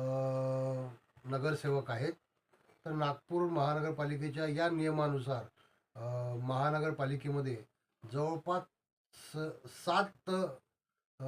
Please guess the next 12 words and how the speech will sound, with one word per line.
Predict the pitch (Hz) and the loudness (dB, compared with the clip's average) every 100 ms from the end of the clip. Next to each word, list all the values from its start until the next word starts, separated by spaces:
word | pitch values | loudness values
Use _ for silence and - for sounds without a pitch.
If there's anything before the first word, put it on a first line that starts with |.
| 135 139 139 | -2 -2 -2
नगरसेवक | 139 139 151 147 170 170 | 0 0 0 -2 0 0
ते | - 165 165 | 0 -2 0
नॉमिनेट | 160 135 131 139 143 | 2 0 0 0 0
करू | - 127 131 | -2 -4 -2
शकतात. | 98 - 104 92 _ _ _ _ _ - 127 | -4 -10 -12 -12 _ _ _ _ _ -20 -14
अ, | 117 117 120 113 _ _ _ _ - | -8 -6 -6 -8 _ _ _ _ -6
त्याच्यामधून | 139 147 151 147 160 160 156 147 | -4 0 0 2 2 2 0 0
काँग्रेसजवळ | 131 131 156 180 160 180 180 | -2 0 2 4 6 6 6
आता | 170 180 170 165 - _ _ - | 6 6 4 2 -10 _ _ 0
चौतीसची | 151 - 208 190 196 | 2 4 0 0 -2
स्ट्रेंथ | 180 - 156 135 120 | -2 0 2 2 0
आहे, | 117 | -2